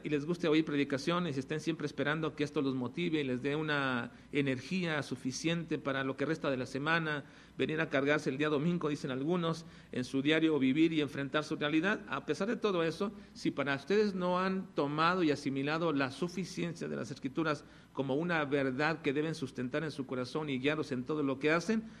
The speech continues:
entonces somos fácil presa de las circunstancias, de la sensualidad de este tiempo.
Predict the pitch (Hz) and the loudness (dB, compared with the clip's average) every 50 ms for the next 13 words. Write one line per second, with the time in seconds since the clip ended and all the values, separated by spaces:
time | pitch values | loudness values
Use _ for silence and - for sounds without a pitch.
0 | - - - 175 175 170 180 170 170 165 156 165 160 160 151 156 - - 160 147 | -20 -6 -4 -4 -2 0 -2 -2 -2 -4 -4 -2 -2 -2 -4 -2 -2 -2 -2 0
1 | - 160 151 139 - - 156 156 143 135 - 139 127 127 123 - - - - - | -2 -4 -6 -6 -6 -4 -2 -2 -2 -4 -4 -4 -4 -4 -6 -10 -20 -20 -20 -20
2 | - - _ - - - - 117 151 147 139 123 - - - 214 214 214 208 208 | -20 -20 _ -20 -20 -12 -2 0 2 2 2 0 -2 0 0 0 0 2 -2 -4
3 | 208 - - 170 165 156 151 - 127 120 120 - - - - - - - - - | -2 0 -2 -2 -2 -2 -4 -6 -6 -6 -6 -10 -16 -18 -20 -20 -20 -20 -20 -20
4 | - - - - - - - - - - 139 143 143 139 135 139 - - - 202 | -20 -20 -20 -20 -20 -20 -20 -20 -12 -2 0 0 2 2 -2 -4 -6 -2 0 2
5 | 202 208 208 208 - 202 196 180 175 175 170 139 135 127 131 139 113 - - - | 2 2 0 0 0 0 2 2 2 2 2 2 0 -2 -2 -4 -8 -10 -4 -4
6 | 143 139 - 143 131 - 120 113 113 113 - - | -4 -2 -2 -6 -6 -6 -8 -8 -8 -8 -12 -16